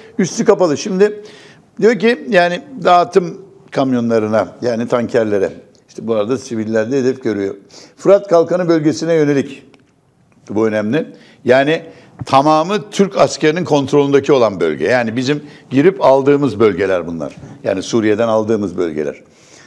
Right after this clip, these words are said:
Ee, Fırat Kalkanı bölgesine yönelik gerçekleşen ve sivillere hedef alan atışların başlamasına müteakip atışların durdurulması için R F tarafına bildirimde bulunulmuş.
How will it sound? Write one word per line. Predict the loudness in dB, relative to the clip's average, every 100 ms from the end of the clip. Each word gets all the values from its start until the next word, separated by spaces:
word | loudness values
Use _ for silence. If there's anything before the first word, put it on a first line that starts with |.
| _ _ -4
Ee, | 0 0
Fırat | 2 2 2 2
Kalkanı | 0 2 -2 2
bölgesine | 2 2 0 -2 -2 -2
yönelik | 0 -2 -4 0
gerçekleşen | 0 0 -4 -4 -2 -2
ve | -2
sivillere | -4 -4 -2 2 2
hedef | 2 2 0
alan | -2
atışların | -4 -8 -8 -6 -6 -8 -16 -20 -20 _
başlamasına | 0 0 -2 -2 -2 -4 -4
müteakip | -4 0 0 0 0 -4 -2
atışların | -4 -4 -4 -2 -2 -2
durdurulması | -2 -2 -2 -2 -2 -4
için | -4 -6 -8 -12 -20 -20 _ _ -2
R | 4 4 4
F | 2 2 2
tarafına | 0 0 0 -2 -2
bildirimde | -2 0 0 2 2
bulunulmuş. | 0 -2 -2 -4 -6 -10